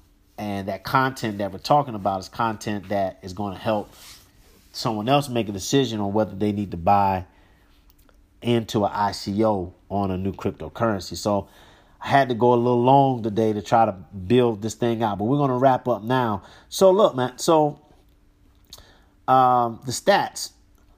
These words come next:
Another reason why I like this coin is you can buy it for point five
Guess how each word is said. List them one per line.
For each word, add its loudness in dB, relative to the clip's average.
Another 2
reason 2
why 6
I 8
like 0
this -4
coin -2
is -2
you -6
can -8
buy 0
it -8
for -6
point -4
five -2